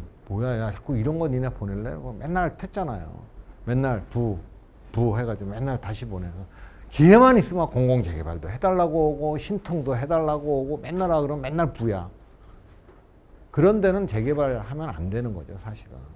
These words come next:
다르게 할 수 있는 게 되게 많은데. 근데 그분들이 아파트 짓고 싶어 하는 건 이해해요.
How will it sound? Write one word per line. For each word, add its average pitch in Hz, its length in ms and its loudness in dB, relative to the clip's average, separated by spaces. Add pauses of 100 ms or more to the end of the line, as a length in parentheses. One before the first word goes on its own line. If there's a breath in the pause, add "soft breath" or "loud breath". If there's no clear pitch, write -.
(420)
다르게 175 240 0
할 165 100 -2
수 156 120 -10
있는 135 120 -6
게 143 60 -8
되게 110 280 -4
많은데. 85 500 -8 (240 loud breath)
근데 - 160 2
그분들이 220 400 6
아파트 202 380 4
짓고 208 300 2
싶어 - 280 -2
하는 196 200 2
건 190 140 4
이해해요. 123 520 2